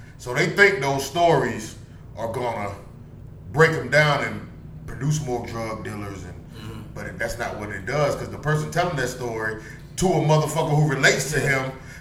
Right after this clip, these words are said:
Speaker 1: they taking it from something different. It's motivation.
Speaker 2: And,
Speaker 1: But,
Speaker 2: and, yep.
Speaker 1: you know what I mean?
Speaker 2: And at this point, the game has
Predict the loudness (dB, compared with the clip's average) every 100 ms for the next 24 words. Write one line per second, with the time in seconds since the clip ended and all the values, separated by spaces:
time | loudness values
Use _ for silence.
0 | -2 0 4 4 4 2 0 0 0 2
1 | 6 6 6 2 4 6 6 6 6 4
2 | -4 -10 -14 -12 -10 -2 2 2 4 4
3 | 4 -2 -12 -8 -6 -4 -2 0 -2 -4
4 | -4 -4 -2 -4 -4 -4 -4 -6 -10 -14
5 | -14 -16 -16 -16 -16 -18 -18 -18 -18 -16
6 | -16 -16 -16 -16 -10 -6 -4 -6 -8 -12
7 | -14 -16 -18 -18 -18 -18 -18 -18 -18 -18
8 | -18 -20 -18 -18 -18 -18 -18 -16 -12 -10
9 | -10 -12 -14 -16